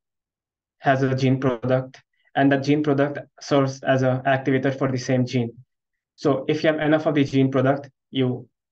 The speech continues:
keep expressing the gene and you stay on. On the other hand, if you don't,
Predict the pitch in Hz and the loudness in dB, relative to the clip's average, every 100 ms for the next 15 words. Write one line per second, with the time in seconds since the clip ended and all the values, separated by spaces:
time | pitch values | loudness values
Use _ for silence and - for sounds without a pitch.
0 | _ _ _ _ _ 156 156 131 139 127 | _ _ _ _ _ 0 0 0 -2 0
1 | 139 127 135 147 147 131 127 - 127 - | 2 2 2 0 2 0 0 0 -2 0
2 | 135 160 160 _ - 131 131 135 143 139 | 0 0 -4 _ -6 0 2 4 2 0
3 | - 135 127 131 139 - | -4 -4 0 0 0 -6